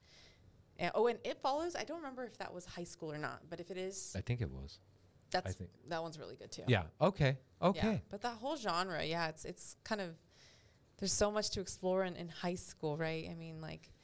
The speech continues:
Speaker 1: what were you gonna say?
Speaker 2: I was just gonna say, let's ju-, let's just drop a pearl,
Speaker 1: Mm-hmm.
Speaker 2: you know? There's a movie that I discovered that I had April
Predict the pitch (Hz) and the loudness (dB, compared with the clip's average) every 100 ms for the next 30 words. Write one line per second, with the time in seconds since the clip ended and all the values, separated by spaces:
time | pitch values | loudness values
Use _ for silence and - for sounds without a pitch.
0 | - - - _ - - - 165 165 - | -20 -20 -20 _ -20 -18 -12 -10 -10 -12
1 | 180 - - - - _ _ _ - - | -14 -18 -20 -20 -20 _ _ _ -20 -8
2 | - 101 107 - 117 104 104 92 90 95 | 4 6 6 6 6 6 8 8 8 6
3 | 95 - - - 95 101 101 - - - | 4 2 -12 -12 -8 -4 -2 -2 -6 -4
4 | - 98 92 90 - 98 80 80 - _ | 4 6 4 -2 0 0 2 -4 -8 _
5 | 196 180 98 85 80 90 _ _ _ - | -4 0 2 2 0 -6 _ _ _ -20
6 | - _ - 120 110 117 131 120 110 104 | -20 _ 6 8 10 8 8 6 6 6
7 | 98 - 90 87 90 87 90 92 90 90 | 4 4 4 4 6 6 8 6 6 4
8 | 87 | 2